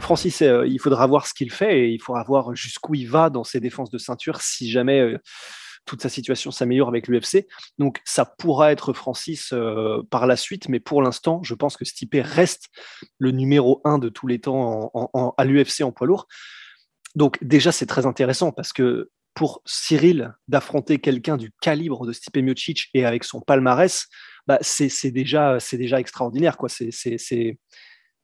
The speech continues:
enfin, vraiment, donc, ça veut dire que là, il affronte uniquement des légendes, quoi. Donc c'est déjà cool. Et puis en plus de ça,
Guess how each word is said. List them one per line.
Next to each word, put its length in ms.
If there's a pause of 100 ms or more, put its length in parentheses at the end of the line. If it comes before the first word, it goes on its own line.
enfin, 140
vraiment, 380
donc, 260
ça 140
veut 60
dire 200
que 80
là, 160
il 100
affronte 480
uniquement 600
des 260
légendes, 360
quoi. 260 (800)
Donc 180
c'est 140
déjà 220
cool. 180
Et 40
puis 120
en 60
plus 180
de 80
ça, 260